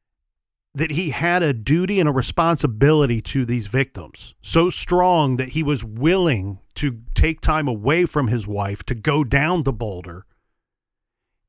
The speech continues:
and investigate this case. And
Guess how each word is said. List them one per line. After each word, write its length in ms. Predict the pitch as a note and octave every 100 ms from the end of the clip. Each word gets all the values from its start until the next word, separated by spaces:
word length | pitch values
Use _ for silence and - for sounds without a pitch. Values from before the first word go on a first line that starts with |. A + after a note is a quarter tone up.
| -
and 160 | D3
investigate 600 | D3 B2 C#3+ - C3+ C#3 C3+
this 140 | B2
case. 520 | - D3+ - - - - _ _ _ -
And 220 | E3+ F3